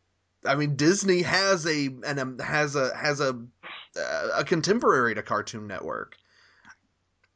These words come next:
So I'm sure, and, and you apparently, you, you know more about Clone Wars than I do because I don't watch it, but I, I mean, I can't imagine them allowing,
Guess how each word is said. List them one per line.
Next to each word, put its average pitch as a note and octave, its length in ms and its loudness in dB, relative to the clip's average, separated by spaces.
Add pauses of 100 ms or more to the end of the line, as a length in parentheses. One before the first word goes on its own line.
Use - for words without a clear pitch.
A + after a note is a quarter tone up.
(440)
So A#2 1040 2
I'm A#2+ 180 0
sure, C#3 340 2
and, B2 200 0
and A#2 300 -4 (160)
you D3 220 4
apparently, B2+ 460 0
you, B2+ 180 -2
you C3 200 0
know B2 300 2
more B2+ 220 4
about A2+ 320 0
Clone B2+ 260 -4
Wars G#2+ 240 -4
than G#2+ 100 -4
I D3 120 2
do A2+ 200 -2
because A2 280 -6
I G#2 100 2
don't G2+ 260 -4
watch D3 300 0
it, A2+ 140 -6 (420)
but B2+ 480 2 (680)
I, A#2 100 -4 (120)
I C3+ 100 -2
mean, C#3 140 -4
I A#3+ 100 0
can't F3+ 300 -4
imagine D#3 540 -2
them C3+ 140 -4
allowing, C3+ 640 0